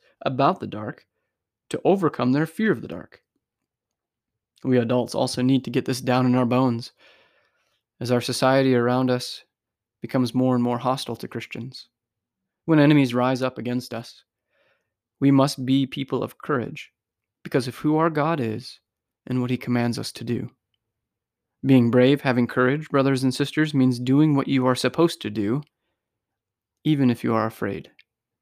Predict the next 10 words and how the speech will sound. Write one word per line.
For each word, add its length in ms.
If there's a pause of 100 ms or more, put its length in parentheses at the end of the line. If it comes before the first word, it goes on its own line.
(1160)
Christians, 540 (880)
as 140
I 80
said, 420 (840)
we 80
have 140
a 40
duty 280
to 120
fulfill. 480